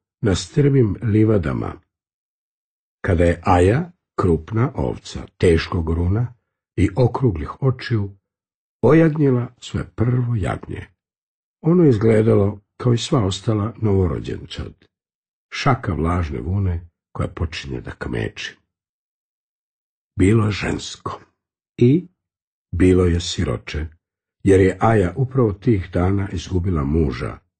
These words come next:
koga je mnogo volela. To dete majka je nazvala Aska, nalazeći da je to vrlo pristalo ime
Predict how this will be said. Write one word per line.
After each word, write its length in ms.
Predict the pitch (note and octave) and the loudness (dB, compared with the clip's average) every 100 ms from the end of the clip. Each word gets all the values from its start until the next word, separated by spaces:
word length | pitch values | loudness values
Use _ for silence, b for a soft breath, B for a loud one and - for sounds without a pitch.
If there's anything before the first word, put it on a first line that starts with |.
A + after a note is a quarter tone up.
| _ | _
koga 240 | - D2+ | -10 -6
je 80 | A#1 | -6
mnogo 320 | G#1+ C2+ E2+ | -6 -6 -6
volela. 520 | D#2 - G1+ G1+ G1+ - _ _ _ _ _ _ _ _ _ _ _ _ _ - | -8 -10 -12 -14 -18 -20 _ _ _ _ _ _ _ _ _ _ _ _ _ 0
To 140 | F#3 | 2
dete 420 | B2 G2+ - C3 | 6 4 4 4
majka 440 | C3+ D#2+ D2 - A2+ | 4 2 -2 -2 -4
je 60 | |
nazvala 540 | G2 B1+ C#2+ D#2+ E2+ - | -4 -6 -4 -4 -6 -8
Aska, 580 | C#2 - - - G2+ B2 - _ _ _ - | -8 -6 -8 -4 -2 -2 -8 _ _ _ -4
nalazeći 680 | G2 G#2+ A#2+ B2+ A2 - F#2 | 2 2 2 0 -4 -8 -6
da 80 | |
je 100 | E2+ | -4
to 120 | - A2 | -2 0
vrlo 360 | C3 F3+ E3 | 2 2 0
pristalo 600 | C#3+ G#2+ G2 - G#2+ C2+ | -2 -4 -4 -4 -4 -4
ime 360 | C2 B1+ A#1+ | -4 -6 -8